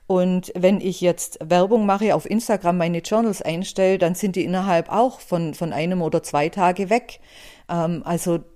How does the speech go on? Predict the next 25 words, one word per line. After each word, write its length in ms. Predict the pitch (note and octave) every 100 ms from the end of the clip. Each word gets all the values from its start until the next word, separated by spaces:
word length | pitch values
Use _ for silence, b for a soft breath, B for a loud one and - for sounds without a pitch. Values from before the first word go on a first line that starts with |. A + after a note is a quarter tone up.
| -
das 200 | F3+ F3+
ist, 140 | F3
boomt 400 | A#3 C4+ C4+ -
richtig, 520 | E3+ F3 - C#3+ - E3+
weil 220 | E3+ G#3+
es 140 | G3
ist 160 | B3 A#3+
natürlich 420 | A3+ G#3+ G#3 G3+
der 140 | - -
Upcycling-, 680 | - A#3 G3 G3+ G3 F#3
Recycling-Gedanke 1200 | F3 G#3 - F3 E3+ F#3 F3 F3+ E3+ D#3 E3+ E3+ - -
drin. 320 | E3 F3+ F#3+ B B B
Man 120 | F3
kann 320 | - F3+ F3+ -
Stoff 320 | - G#3 G3+
verwenden, 640 | - G3 F#3 F3+ F3+ F3+
man 160 | E3+ D3+
kann 180 | F3 D#3
Papier 400 | F3+ D#3 G#3 G3+
verwenden. 560 | F#3+ D#3 D#3+ E3 D#3+ D#3+ B B
Es 160 | E3+ D#3+
werden 240 | E3+ F3
ganz 300 | E3 E3+ F3+
viele, 420 | - G3+ F#3 E3+ E3 b b _ E3
ähm, 340 | D3 D3